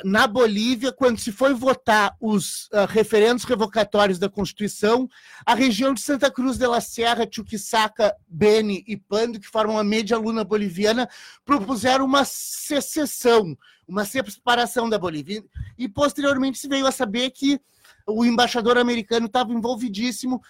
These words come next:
nesse, nessa movimentação das elites das terras baixas pra fazer essa, essa secessão.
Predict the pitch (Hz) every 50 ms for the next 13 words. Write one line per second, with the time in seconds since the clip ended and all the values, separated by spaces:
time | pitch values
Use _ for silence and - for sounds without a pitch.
0 | - _ _ - 185 202 220 240 247 254 247 - 247 226 226 233 226 240 240 -
1 | 247 226 233 214 202 214 220 214 202 226 202 - - 220 220 226 226 208 214 196
2 | 196 214 185 208 190 - - - 208 196 - 220 202 190 185 151 160 196 202 208
3 | - - - - 214 202 - 208 196 190 202 196 202 202 - - - - 196 202
4 | 185 - - 202 196 - 208 196 - 214 208 202 - - 147 120 107